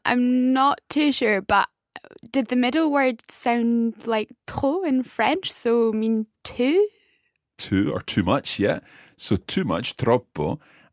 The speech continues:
Speaker 2: And then lavoro, it doesn't really sound like the French counterpart. It sounds more like the English counterpart, labour.
Speaker 1: Oh, so was she saying I have too much work?
Speaker 2: Exactly.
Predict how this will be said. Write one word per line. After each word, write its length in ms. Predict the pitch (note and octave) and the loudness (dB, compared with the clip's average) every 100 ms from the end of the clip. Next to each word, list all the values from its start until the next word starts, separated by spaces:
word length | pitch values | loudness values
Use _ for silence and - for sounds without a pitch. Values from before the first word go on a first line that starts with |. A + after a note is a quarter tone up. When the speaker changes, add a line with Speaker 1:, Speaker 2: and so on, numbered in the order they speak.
| A#2+ | -2
Speaker 2:
And 120 | A#2+ | 0
then 160 | B2+ - | 0 0
lavoro, 720 | A#2 C3 D3+ F#3+ F#2 G#2 C#3 - _ - - | 2 2 2 2 2 2 0 -6 _ -20 -14
it 180 | - - | -12 -4
doesn't 220 | C#3+ B2+ | -4 0
really 300 | G2+ G#2+ F#2 | 0 2 0
sound 320 | D#2+ - G2+ | -2 -2 0
like 120 | F2 - | -2 -6
the 80 | |
French 440 | - - G3+ F#3+ - | -8 -6 -6 -6 -6
counterpart. 520 | - - - F2+ - | -6 -4 -2 -2 0
It 200 | F#2+ - | -2 -2
sounds 340 | - G2 G2 | -2 0 -2
more 160 | F2+ F#2+ | -2 -2
like 160 | F#2+ D#2+ | -2 -4
the 160 | F#2+ | -4
English 560 | - A3 A#3 - - - _ | 0 0 -2 -4 -8 -12 _
counterpart, 640 | - E2 E2 - - - - | -6 -4 -4 -6 -6 -8 -4
labour. 420 | G#2+ D#3 - - _ - _ _ _ _ _ | -2 -2 -4 -10 _ -20 _ _ _ _ _
Speaker 1:
Oh, 360 | A3 B3+ A#3 C3 | -2 0 0 -2
so 400 | - A3+ A3 A3 | -2 0 2 0
was 200 | G3 A3 | 0 -2
she 120 | A3+ | 0
saying 500 | A3+ A3 G#3+ G3+ - _ | 0 0 0 -2 -6 _
I 140 | - G3 | 0 0
have 180 | G3+ - | 0 -4
too 120 | G#3 | -4
much 240 | F#3+ - | -4 -2
work? 200 | - F#4 _ - | 0 0 _ -12
Speaker 2:
Exactly. 640 | E2+ D#2 F#2+ - D#2 D2+ | -8 -4 -4 -4 -8 -10